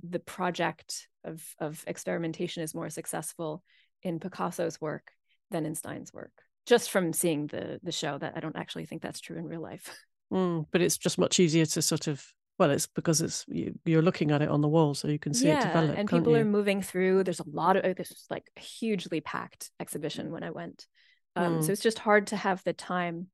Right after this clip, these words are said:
Speaker 1: to take with, like, very challenging writing in that kind of setup.
Speaker 2: Mm-hmm. But then I was struck by you saying later in the exhibition, Picasso kind of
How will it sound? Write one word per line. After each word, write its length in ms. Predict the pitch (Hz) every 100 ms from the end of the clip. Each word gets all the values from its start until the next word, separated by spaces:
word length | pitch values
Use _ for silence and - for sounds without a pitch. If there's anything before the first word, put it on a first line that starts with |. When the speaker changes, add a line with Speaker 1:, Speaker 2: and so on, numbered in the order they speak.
| _ _ _
Speaker 1:
to 100 | -
take 520 | 185 - 185 165 - -
with, 220 | - 165 - -
like, 180 | 156 151 -
very 220 | 165 147
challenging 680 | 156 - 165 165 151 147 147 -
writing 480 | 175 180 165 147 143
in 100 | 165
that 160 | -
kind 220 | - 160
of 220 | 95 101 202
setup. 400 | - 147 - - _ _ _ _ _ _ -
Speaker 2:
Mm-hmm. 360 | 190 175 175 165 - _ _
But 140 | 262
then 160 | 240 285
I 60 | 320
was 140 | 302
struck 280 | - 339 -
by 120 | 285
you 60 | 233
saying 240 | - 220
later 320 | 214 277 302
in 120 | 302 226
the 120 | 185
exhibition, 600 | - - 165 160 160 - _
Picasso 400 | - - 277 -
kind 240 | 285 233 196
of 180 | 170